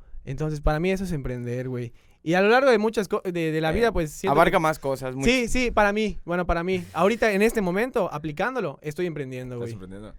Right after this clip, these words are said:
Speaker 2: Sí, ¿tú?
Speaker 3: Yo, pues, este
Speaker 1: Tú igual estás emprendiendo con lo que estás haciendo,
Speaker 3: Sí,
Speaker 1: güey.
Speaker 3: no, definitivamente. Yo creo que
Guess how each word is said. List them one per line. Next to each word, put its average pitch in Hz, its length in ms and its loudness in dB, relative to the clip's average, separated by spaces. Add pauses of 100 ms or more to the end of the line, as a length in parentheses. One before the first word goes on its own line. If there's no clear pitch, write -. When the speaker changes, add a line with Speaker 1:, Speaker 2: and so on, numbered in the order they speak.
(140)
Speaker 2:
Sí, 113 340 -8
¿tú? 143 280 -2 (240)
Speaker 3:
Yo, 139 300 -8
pues, 135 320 -8
este - 340 -14
Speaker 1:
Tú 185 40 2
igual 180 160 4
estás 165 180 0
emprendiendo 143 460 -4
con 135 100 -10
lo 127 80 -10
que 123 80 -12
estás 139 160 -8
haciendo, 131 340 -8
Speaker 3:
Sí, 165 80 -4
Speaker 1:
güey. 208 100 0
Speaker 3:
no, 185 180 -2
definitivamente. 160 520 -8
Yo 175 100 -8
creo 196 140 -8
que 120 240 -8